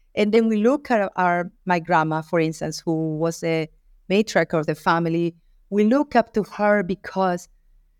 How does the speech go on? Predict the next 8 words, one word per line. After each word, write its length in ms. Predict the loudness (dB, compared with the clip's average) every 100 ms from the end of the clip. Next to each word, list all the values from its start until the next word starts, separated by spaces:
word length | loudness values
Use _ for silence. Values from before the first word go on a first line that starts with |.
| _ _
she 140 | -2 2
had 160 | 2
so 380 | 0 -6 2 4
much 320 | 4 2 -2
to 120 | 0
overcome, 760 | 2 0 -4 -8 -4 -4 -4 -12 _ _
so 640 | _ -20 -12 -2 0 2 0
much. 500 | 2 2 2 -2